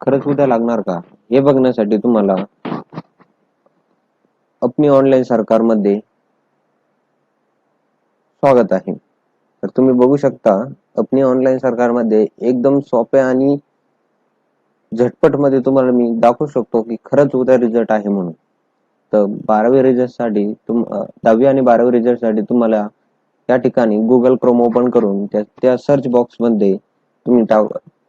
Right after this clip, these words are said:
टाका ट्वेल्थ एसएससी रिझल्ट.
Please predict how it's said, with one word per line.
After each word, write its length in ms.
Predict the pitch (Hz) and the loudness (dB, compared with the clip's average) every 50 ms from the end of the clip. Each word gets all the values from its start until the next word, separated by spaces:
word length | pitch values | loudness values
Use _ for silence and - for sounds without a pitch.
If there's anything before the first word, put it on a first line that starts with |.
| _ _ | _ _
टाका 340 | - 123 117 104 107 98 101 - _ _ _ _ _ _ _ _ _ - | 0 0 2 2 0 -4 -4 -8 _ _ _ _ _ _ _ _ _ 0
ट्वेल्थ 440 | 139 135 127 113 110 113 - _ - _ _ _ _ _ _ _ _ _ _ _ _ 50 50 _ _ _ _ _ _ _ _ _ _ _ _ _ _ - | 4 4 6 4 4 0 -4 _ -20 _ _ _ _ _ _ _ _ _ _ _ _ _ -20 _ _ _ _ _ _ _ _ _ _ _ _ _ _ -4
एसएससी 720 | 123 131 131 131 - 139 127 - - - 120 110 98 - - - _ _ _ _ _ - | 0 0 0 0 -2 -4 -4 -4 -4 -2 0 0 0 -2 -6 -16 _ _ _ _ _ -4
रिझल्ट. 380 | 117 120 127 113 110 98 82 | -2 0 0 2 2 0 0